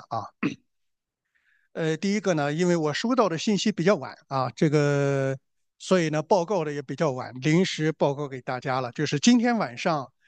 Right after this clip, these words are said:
在 Crossway，呃，有一个，呃，特别的聚会啊，就是从以色列来的弥赛亚信徒，呃，他们，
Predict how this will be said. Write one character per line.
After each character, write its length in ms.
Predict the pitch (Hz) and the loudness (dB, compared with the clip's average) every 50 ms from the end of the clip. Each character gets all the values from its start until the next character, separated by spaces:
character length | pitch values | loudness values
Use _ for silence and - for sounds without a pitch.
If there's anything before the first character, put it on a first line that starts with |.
| _ _ _ | _ _ _
在 240 | _ - 165 151 151 | _ 0 0 0 0
Crossway， 720 | 151 - - 196 220 208 180 - 233 233 214 170 127 107 _ _ _ _ _ _ _ _ _ _ _ | -2 -2 0 2 2 2 0 -2 -2 0 0 0 -2 -6 _ _ _ _ _ _ _ _ _ _ _
呃， 680 | _ - 151 151 143 143 143 139 135 135 135 135 131 139 - | _ -4 -4 -2 -2 -2 -4 -4 -4 -4 -4 -6 -6 -8 -8
有 280 | - 147 147 139 143 | -4 -4 -2 -2 0
一 100 | 156 170 165 | 0 0 2
个， 520 | - 180 170 160 147 139 135 127 123 - _ _ _ _ _ _ | 2 2 2 2 2 -2 -4 -6 -10 -12 _ _ _ _ _ _
呃， 140 | 147 135 131 | -6 -6 -6
特 160 | - - 208 | 0 0 2
别 120 | 180 143 143 | 2 2 0
的 120 | 156 170 | 0 0
聚 160 | - - 190 | 2 2 0
会 280 | 165 - 220 175 127 - _ | 2 2 2 2 2 -2 _
啊， 200 | - 127 117 123 - | -12 -12 -12 -10 -6
就 100 | - 151 | -4 -4
是 300 | 139 - 160 147 139 139 | -2 0 2 2 2 2
从 340 | 135 - - 143 147 156 175 156 | -2 -2 -4 0 0 0 0 0
以 100 | 151 151 | -4 -6
色 200 | 147 - - 233 | 0 2 4 4
列 160 | 220 202 160 | 4 2 -2
来 240 | 135 131 127 131 147 | -4 -8 -10 -10 -8
的 340 | 143 165 147 143 135 131 - - | -4 -4 -4 -2 -4 -6 -8 -8
弥 160 | _ 147 165 185 | _ 0 0 2
赛 160 | 165 214 190 | 2 2 0
亚 160 | 147 131 135 | 0 -2 -6
信 260 | 143 - - 180 143 | -6 -4 -4 -4 -4
徒， 360 | 131 - - 123 139 170 - - _ - - - - - - - _ _ _ | -6 -10 -8 -2 0 0 0 -2 _ -20 -20 -20 -20 -20 -20 -20 _ _ _
呃， 320 | - 147 151 147 143 135 | -6 -4 -4 -4 -4 -6
他 180 | - - - 165 | -6 -4 -2 -2
们， 460 | 160 151 151 156 156 156 156 156 | 0 0 0 0 0 -2 -2 -4